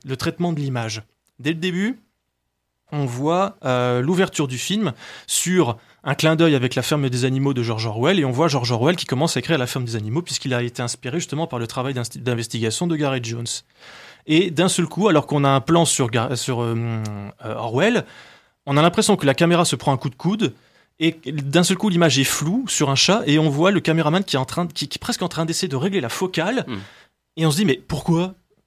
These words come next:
Speaker 1: Pourquoi ? » Et en fait, pendant plusieurs passages du film, il y a cette espèce de cinéma expérimental qui vient un petit peu s'introduire dans la réalisation, alors que c-, ça n'a pas lieu d'être.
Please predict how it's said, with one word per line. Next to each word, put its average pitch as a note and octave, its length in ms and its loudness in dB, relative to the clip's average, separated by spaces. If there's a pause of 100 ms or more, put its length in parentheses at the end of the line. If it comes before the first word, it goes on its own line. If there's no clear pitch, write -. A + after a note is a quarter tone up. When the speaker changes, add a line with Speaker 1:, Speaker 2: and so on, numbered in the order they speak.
(100)
Speaker 1:
Pourquoi ? » G3+ 380 -4 (220)
Et D#3+ 100 -4
en D3+ 60 0
fait, G#3+ 260 -4 (180)
pendant D#3 280 -4 (260)
plusieurs G3+ 640 0 (220)
passages F3+ 380 0
du C#3 100 -4
film, A3+ 240 0
il C#3+ 80 0
y - 20 0
a B2 40 0
cette - 320 -2
espèce G3+ 380 -2
de C3+ 80 -8
cinéma G3+ 380 -2
expérimental F#3 800 0
qui C3+ 140 -6
vient D3+ 200 -4
un D3+ 80 -2
petit F#3 160 -6
peu G3 240 0 (480)
s'introduire F#3 840 0
dans C#3 140 0
la C3 80 2
réalisation, C3 600 0
alors E3 280 2
que E3+ 240 2
c-, - 220 2
ça D#3 240 2
n'a C#3 120 2
pas F#3 200 4
lieu F#3 220 4
d'être. E3+ 380 -2